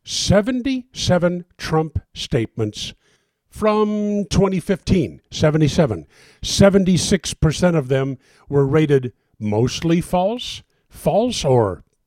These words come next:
pants on fire. In other words, one out of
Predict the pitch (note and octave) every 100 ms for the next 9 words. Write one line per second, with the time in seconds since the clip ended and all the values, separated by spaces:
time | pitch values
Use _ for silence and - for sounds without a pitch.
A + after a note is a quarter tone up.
0 | _ - - C#4 C#4 - G#3 B3 A#3+ -
1 | D3+ D3+ G2 D#2+ _ _ _ _ _ -
2 | C#4 D4 C4+ E3+ D#3+ C#3 D3 D3 C#3 C3
3 | - - - B2 F#3+ F3 D3 A#2